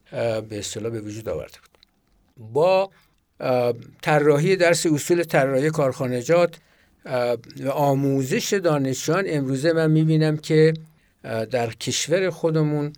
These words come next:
پیمانکارانی هستن، افراد-، افرادی هستن که خطوط تولید رو نه بر اساس همینطور، اه، بدون برنامه، بر اساس اصول مهندسی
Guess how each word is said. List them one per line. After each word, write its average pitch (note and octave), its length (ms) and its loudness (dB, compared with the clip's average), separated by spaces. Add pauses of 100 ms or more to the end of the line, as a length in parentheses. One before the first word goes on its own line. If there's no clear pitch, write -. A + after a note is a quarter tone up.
(260)
پیمانکارانی A#2+ 720 -2
هستن، C3 380 -4
افراد-، A#2+ 440 -8
افرادی C#3+ 420 -6
هستن C#3+ 280 -6
که D#3 340 -4 (640)
خطوط A#2 400 -10
تولید A#2+ 640 -8
رو E3+ 280 2
نه E3+ 240 0
بر D3+ 240 0
اساس A2+ 580 -4
همینطور، A#2 600 -8 (420)
اه، A2 300 -6 (240)
بدون A#2 420 -6
برنامه، G#2+ 840 -8 (260)
بر B2 180 -4
اساس D#3 540 -4
اصول E3 480 -4
مهندسی A#2+ 920 -6